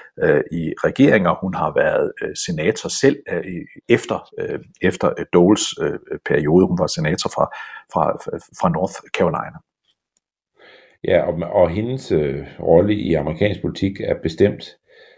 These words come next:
Speaker 2: øh, ja, på mange måder er hun, er hun mindst lige så stor som, som, som ægtemandens, øh, øh, rolle. Det er der, det er der ingen tvivl om. Hun er,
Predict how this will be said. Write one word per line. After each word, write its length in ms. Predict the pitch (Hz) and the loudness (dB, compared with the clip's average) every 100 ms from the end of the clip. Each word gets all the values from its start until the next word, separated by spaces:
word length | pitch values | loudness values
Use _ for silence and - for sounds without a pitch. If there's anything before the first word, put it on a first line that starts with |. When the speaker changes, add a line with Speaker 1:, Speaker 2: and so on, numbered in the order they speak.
| _ - | _ 0
Speaker 2:
øh, 580 | 87 80 76 73 69 67 - - - | 2 4 2 0 -2 -8 -18 -20 -10
ja, 180 | - 73 - | 0 0 2
på 80 | - | 0
mange 240 | 67 78 87 | 0 2 4
måder 240 | 87 90 | 4 6
er 60 | 85 | 2
hun, 120 | 80 | 0
er 140 | 85 87 | -2 0
hun 320 | 78 71 73 _ - _ _ _ | 0 -4 -10 _ -20 _ _ _
mindst 480 | 95 101 147 160 - | -4 0 2 0 -6
lige 100 | 107 | -8
så 100 | 107 | -8
stor 260 | - 110 85 | -4 -2 2
som, 300 | 87 73 67 - _ _ - - _ | 2 0 -2 -16 _ _ -20 -20 _
som, 320 | - 90 85 82 | -4 -2 -2 -2
som 220 | 90 82 | 0 2
ægtemandens, 720 | 90 92 85 78 71 67 - | 2 2 2 2 -2 -8 -4
øh, 340 | 101 90 69 - 87 | -2 0 -2 -4 -8
øh, 240 | - 98 85 - _ _ _ _ - | -6 -4 -6 -10 _ _ _ _ -8
rolle. 280 | 85 82 87 | 2 4 4
Det 100 | 90 | 0
er 80 | 107 | 2
der, 180 | 90 82 | 2 2
det 40 | |
er 60 | 98 | 0
der 80 | |
ingen 160 | 87 101 | 0 -2
tvivl 220 | 110 92 | 0 2
om. 140 | 82 85 | 2 0
Hun 240 | 92 104 | -2 2
er, 260 | 92 78 | 4 4